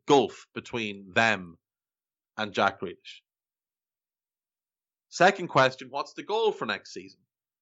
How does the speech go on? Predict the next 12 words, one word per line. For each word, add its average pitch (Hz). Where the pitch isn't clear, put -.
So, 117
these 107
are 139
teams 113
that 113
are 104
on 92
the 156
up. 131
Promotion, 185
survival, 139
advancement. 131